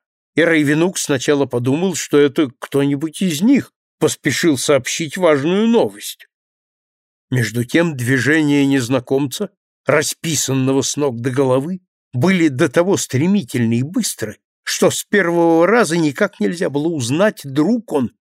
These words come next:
или враг. В два-три скачка он очутился подле зверобоя.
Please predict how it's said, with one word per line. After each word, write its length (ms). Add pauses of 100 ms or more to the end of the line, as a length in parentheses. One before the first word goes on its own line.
или 220
враг. 480 (920)
В 140
два-три 460
скачка 600 (500)
он 140
очутился 680
подле 420
зверобоя. 680